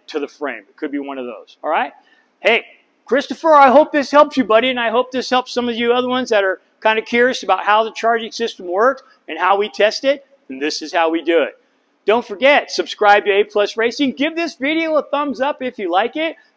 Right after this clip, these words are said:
I answer your guys' video. This question came up on Facebook, on the Spec Miata Club on there, or Miata Club, and I'm happy to do the videos for you. We're getting close to one thousand, uh, subscribers. I'm excited for that. I'll see you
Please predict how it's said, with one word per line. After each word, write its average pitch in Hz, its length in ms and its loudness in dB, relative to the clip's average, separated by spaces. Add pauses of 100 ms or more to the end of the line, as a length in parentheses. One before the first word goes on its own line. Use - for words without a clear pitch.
(100)
I 185 60 -2
answer 214 440 -4
your 269 140 -2
guys' 262 320 -2
video. 254 400 0
This 240 260 -6
question 247 440 -6
came 233 280 -2
up 240 200 -2
on 180 280 -2
Facebook, 240 560 -2
on 180 200 0
the 160 100 -6 (220)
Spec 240 280 -4
Miata 226 460 -2
Club 226 320 -2
on 226 180 0
there, 226 440 -2
or 156 160 -4
Miata 208 280 -6
Club, 214 300 -2 (280)
and 180 420 -2
I'm 165 140 -8
happy 233 360 -2
to 220 100 -8
do 220 200 -6
the 208 80 -12
videos 208 520 -2
for 208 260 0
you. 214 260 -6
We're 156 100 -8
getting 214 300 -2
close 220 320 -4
to 226 100 -10
one 196 300 -6
thousand, 196 680 -4
uh, 170 300 0
subscribers. 175 840 -4
I'm 156 140 -8
excited 185 540 -6
for 196 80 -8
that. 196 280 -2 (440)
I'll 151 200 -2
see 156 360 -10
you 180 480 -4